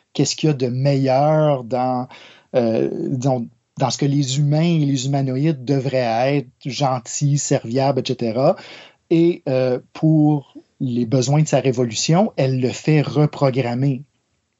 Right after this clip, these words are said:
euh, littéralement. Elle dit, « Ben là, euh, je t'aime bien comme t'es, là, mais, euh, tu sers à rien pour ma révolution. »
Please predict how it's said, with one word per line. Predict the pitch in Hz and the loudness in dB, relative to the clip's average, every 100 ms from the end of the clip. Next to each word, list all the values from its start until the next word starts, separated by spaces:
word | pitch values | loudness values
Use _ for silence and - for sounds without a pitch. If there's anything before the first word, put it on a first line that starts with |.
| _ - | _ -8
euh, | 127 117 - | -4 -4 -4
littéralement. | 131 139 147 123 120 123 104 | -2 2 2 2 2 0 -4
Elle | 107 | -8
dit, « | 120 | -8
Ben | 113 117 | -4 -2
là, | 123 | 0
euh, | 123 113 107 - - - - - - - - - _ _ _ - - - | 0 0 -4 -8 -16 -18 -18 -20 -20 -20 -20 -20 _ _ _ -16 -14 -6
je | - | -2
t'aime | 156 151 | 0 0
bien | 139 160 170 | 0 0 0
comme | 156 143 139 | 0 0 0
t'es, | 170 196 208 | 0 0 0
là, | 180 | 0
mais, | 170 139 131 127 120 | 0 0 -2 -2 -2
euh, | 117 110 - _ _ _ _ _ | -4 -8 -12 _ _ _ _ _
tu | - | -6
sers | - - 143 139 | -4 0 2 2
à | 127 | -2
rien | 120 120 151 165 | -4 0 2 4
pour | 135 120 | 2 -2
ma | 123 117 | -2 -4
révolution. » | 120 113 110 110 127 117 | -4 -4 -6 -4 -2 -2